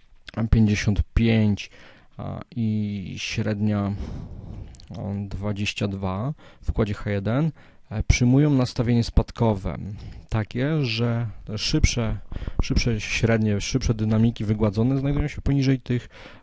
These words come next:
e, wolniejszych. Te wolne przyjmują taką, e, propodażową strukturę, a więc wybicie poniżej dwa pięćset byłoby na to, e, dowodem, że spadki się rozkręcają.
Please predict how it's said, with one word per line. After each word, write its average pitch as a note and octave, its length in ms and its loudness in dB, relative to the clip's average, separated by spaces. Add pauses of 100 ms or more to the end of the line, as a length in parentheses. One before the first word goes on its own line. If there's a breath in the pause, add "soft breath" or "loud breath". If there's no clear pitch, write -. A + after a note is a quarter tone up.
e, G#2+ 140 0
wolniejszych. A#2+ 560 6
Te A2+ 120 4
wolne A#2+ 340 4
przyjmują A#2 460 4
taką, A2 420 0 (520 loud breath)
e, - 100 -10
propodażową A#2+ 680 6
strukturę, A2 840 -2 (720 soft breath)
a F3+ 100 -6
więc D#3+ 280 0
wybicie B2 380 0
poniżej A2+ 280 4
dwa G#2+ 180 -2
pięćset G#2+ 580 -2 (460 loud breath)
byłoby G2+ 400 4
na G2+ 140 2
to, G2 460 -2 (260 loud breath)
e, G2 400 -2
dowodem, G#2+ 460 2
że G2 300 0 (460)
spadki - 440 -2
się G#2+ 200 2
rozkręcają. G2+ 560 2